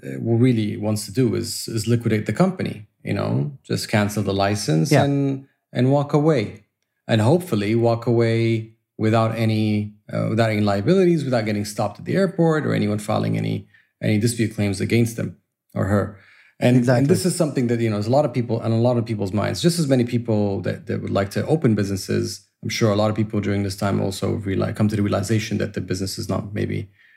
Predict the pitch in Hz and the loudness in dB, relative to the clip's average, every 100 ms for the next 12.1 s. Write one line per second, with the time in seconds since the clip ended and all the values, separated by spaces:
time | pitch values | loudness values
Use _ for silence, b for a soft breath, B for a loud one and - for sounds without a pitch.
0 | b - 101 98 - 139 - 98 - 113 | b -4 -2 -2 0 -2 -2 -4 0 2
1 | 104 - _ _ _ - 117 131 139 127 | 0 -6 _ _ _ -2 0 4 4 4
2 | 214 151 120 117 156 202 202 165 135 123 | 4 2 2 0 2 2 2 2 2 2
3 | 117 117 - _ _ 117 113 110 117 127 | 0 -2 -8 _ _ 0 2 2 2 2
4 | 139 113 101 104 107 - 107 104 107 101 | 4 2 2 -2 -8 -8 -4 -2 -2 0
5 | 104 104 95 98 110 98 101 - _ - | 0 0 -2 0 0 0 -4 -10 _ -10
6 | - - - 107 107 - - 101 107 113 | -10 -10 -4 -2 -4 -8 -10 -2 0 2
7 | 107 98 - 156 151 120 113 107 104 104 | 2 0 0 2 4 2 2 2 0 -4
8 | - _ 117 113 110 107 104 - _ _ | -12 _ 0 2 2 0 -4 -10 _ _
9 | 113 104 107 104 113 113 117 143 127 107 | -2 0 0 2 2 2 2 2 0 -2
10 | 101 104 101 110 104 95 95 - B - | -2 -2 0 0 0 -4 -6 -12 B 2
11 | 131 165 180 175 131 - 127 120 104 - | 4 4 2 -2 -2 0 0 0 -6 -8